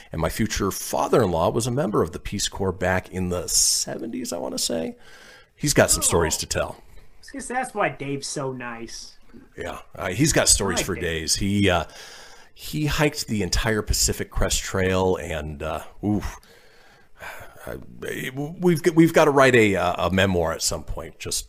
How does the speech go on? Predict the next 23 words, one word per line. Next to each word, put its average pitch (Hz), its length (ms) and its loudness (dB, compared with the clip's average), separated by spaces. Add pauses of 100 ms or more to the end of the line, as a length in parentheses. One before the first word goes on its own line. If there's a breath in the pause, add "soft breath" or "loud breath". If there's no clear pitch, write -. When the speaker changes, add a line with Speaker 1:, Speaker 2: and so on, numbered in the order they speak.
Speaker 2:
Yeah. 151 120 -2
Speaker 1:
just 139 200 0
to - 40 -6
cover 160 320 -4
all - 60 0
Speaker 2:
I'd - 80 6
Speaker 1:
of - 60 -2
Speaker 2:
love 427 120 4
Speaker 1:
it. 202 40 -4
Speaker 2:
to 175 40 2
hear 160 200 2
some 175 180 -2
of 143 40 -6
his 143 140 -4
stories. 127 320 -8
He's 262 300 -4
very 170 1200 0 (180)
articulate 147 600 -8
and 139 100 -12
just, 208 340 -8 (140)
he's 202 280 -6
awesome 147 500 -4
to, 120 120 -10